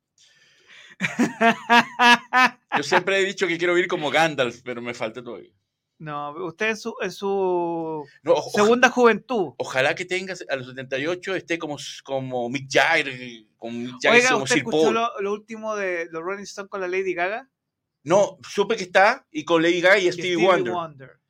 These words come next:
Speaker 2: ¿Es tan bueno como el otro tema?
Speaker 1: Es como si Aretha Franklin hubiera resucitado.
Speaker 2: Ah.
Speaker 1: A ese nivel.
Speaker 2: Oye, eh, los
Speaker 1: Pero vamos, lo podemos escuchar más ratito, así que no hay problema.
Speaker 2: Eh, se van a hacer un buen disco los Stones.
Speaker 1: El
Speaker 2: Claro.
Speaker 1: último.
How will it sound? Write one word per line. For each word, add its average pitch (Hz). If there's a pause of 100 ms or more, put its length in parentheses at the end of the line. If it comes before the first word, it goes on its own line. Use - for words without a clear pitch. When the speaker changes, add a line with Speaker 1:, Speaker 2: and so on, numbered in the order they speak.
(120)
Speaker 2:
¿Es 151
tan 175
bueno 185
como 190
el 202
otro 196
tema? 233 (1400)
Speaker 1:
Es 220 (800)
como 180
si 180
Aretha 185
Franklin 190
hubiera 185
resucitado. 165 (300)
Speaker 2:
Ah. 196
Speaker 1:
A 220
ese 277
nivel. 240
Speaker 2:
Oye, 160
eh, 110
los -
Speaker 1:
Pero 190
vamos, 247
lo 208
podemos 226
escuchar 240
más 233
ratito, 233
así 135
que 123
no 127
hay 123
problema. 113
Speaker 2:
Eh, 104
se -
van 113
a 117
hacer 110
un 90
buen 98
disco 147
los 180
Stones. 160 (520)
Speaker 1:
El 165
Speaker 2:
Claro. 175
Speaker 1:
último. 175